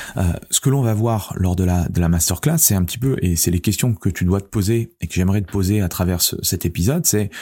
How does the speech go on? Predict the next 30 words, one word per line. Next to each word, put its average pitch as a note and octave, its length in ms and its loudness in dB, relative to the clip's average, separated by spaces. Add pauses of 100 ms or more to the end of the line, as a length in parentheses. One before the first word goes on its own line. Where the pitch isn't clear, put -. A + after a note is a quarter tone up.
(420)
comment D3+ 200 0
tu - 120 0
dois G2+ 140 4
choisir, F#2+ 520 0 (120)
comment C#3 180 0
choisir G#2 300 0
les F#2 100 2
bons F2 200 2
produits, C3 480 0
comment A2 200 0
choisir G2 300 0
les F2 100 2
bons F#2+ 260 2
services B2 400 0
pour - 160 -6
de A2 40 0
l'affiliation, G#2+ 600 0 (680)
euh, F#2 280 2 (160)
quelles G2 140 2
sont A2 160 0
les F#2 120 2
plateformes E3 440 0
aussi C#3 200 2
disponibles A2+ 460 0
pour - 120 -4
faire G2+ 120 -2
de F#2+ 60 0
l'affiliation, G#2+ 600 2
comment A2 580 -2
promouvoir A#2 800 0